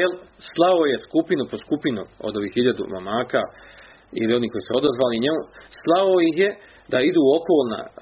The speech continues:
okolna, okolna gradova i sela i da naređuju dobro i odvraćaju zla. Eh, u samom tom početku, znači, eh, ljudi su ih prozvali i on sam sebe, u stvari, prozvali, eh,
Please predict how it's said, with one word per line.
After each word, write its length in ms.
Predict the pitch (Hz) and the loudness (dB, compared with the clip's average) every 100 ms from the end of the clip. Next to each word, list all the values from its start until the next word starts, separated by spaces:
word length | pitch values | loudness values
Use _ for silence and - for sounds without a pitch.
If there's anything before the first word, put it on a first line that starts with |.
| 110 107 92 131 | -8 -6 -4 -2
okolna, 380 | 147 127 107 95 98 95 | 2 2 0 -6 -6 -4
okolna 280 | 123 139 107 101 | 0 0 -2 0
gradova 340 | 131 127 98 | 0 0 -2
i 100 | 92 - | -6 -2
sela 260 | 135 165 165 - - - - - | 0 2 -2 -8 -20 -20 -16 -6
i 20 | |
da 160 | 123 117 | -2 0
naređuju 420 | 131 147 143 117 127 | 0 0 0 2 2
dobro 160 | 143 | 2
i 80 | 120 | 2
odvraćaju 320 | 110 - 98 92 | 0 -4 -8 -12
zla. 120 | 85 - _ _ - _ _ _ _ _ _ _ _ _ _ _ - 139 135 - - - - | -16 -20 _ _ -20 _ _ _ _ _ _ _ _ _ _ _ -20 -20 -20 -20 -20 -16 -6
Eh, 160 | - - 139 | -4 0 0
u 20 | - | 2
samom 240 | 202 226 - | 0 0 0
tom 80 | 208 | 0
početku, 380 | 151 160 190 196 185 | 0 0 0 0 -2
znači, 220 | 165 - 139 | -2 -2 -4
eh, 60 | 123 127 | -2 2
ljudi 160 | 165 147 | 2 2
su 60 | 131 | 0
ih 100 | 107 | 0
prozvali 400 | 139 156 143 147 135 | 0 0 2 4 4
i 100 | 156 | 2
on 40 | - | -2
sam 140 | 151 139 | -4 -2
sebe, 140 | 131 95 | -4 -4
u 80 | - | -6
stvari, 180 | 98 95 | -6 -4
prozvali, 440 | 120 123 117 110 | -2 -2 0 0
eh, 40 | 107 | -2